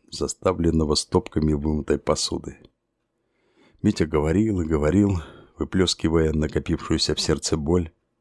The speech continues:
Александра гладила его руки и тихо шептала какие-то добрые слова.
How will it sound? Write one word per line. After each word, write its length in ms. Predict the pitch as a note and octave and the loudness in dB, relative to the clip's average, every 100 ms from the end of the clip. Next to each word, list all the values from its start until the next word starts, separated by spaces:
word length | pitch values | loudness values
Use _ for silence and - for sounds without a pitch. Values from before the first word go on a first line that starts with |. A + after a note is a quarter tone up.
| _ _ _ _ _ _ _ _ _ - | _ _ _ _ _ _ _ _ _ -10
Александра 520 | D#2 D2 - F#2+ D#2 | -10 -6 -4 -2 -2
гладила 440 | D#2 D2+ D2+ D2 C#2+ | -2 0 0 0 -2
его 260 | C2+ C2+ | -2 -2
руки 440 | D2 F#2+ A2 F2 D#2 _ - _ _ _ | 0 0 0 -4 -4 _ -20 _ _ _
и 120 | - | -8
тихо 360 | C#2 - - F2 | -6 -6 -4 -4
шептала 560 | - - - - F2 D#2 | -4 -6 -4 -2 -2 -2
какие-то 580 | D#2+ C#2+ - D2 - | -6 -8 -4 -4 -4
добрые 500 | C#2 D#2 D#2+ D#2+ D#2 | -6 -2 -2 0 -4
слова. 540 | - - D2 C2+ B1+ | -4 -10 -10 -10 -12